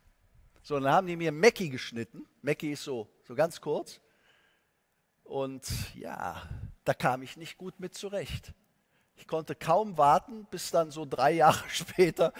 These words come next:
in etwa meine Haare wieder länger waren, so wie von den anderen. Anders sein muss man betonen. Und vielleicht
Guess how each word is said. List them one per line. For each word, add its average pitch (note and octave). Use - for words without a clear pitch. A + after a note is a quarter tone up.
in D#3+
etwa D3
meine C#3
Haare D3+
wieder G#2+
länger G#2
waren, D2+
so B2+
wie B2+
von A2+
den G#2+
anderen. -
Anders B3+
sein G#3+
muss D3
man D3
betonen. C3+
Und C3
vielleicht F3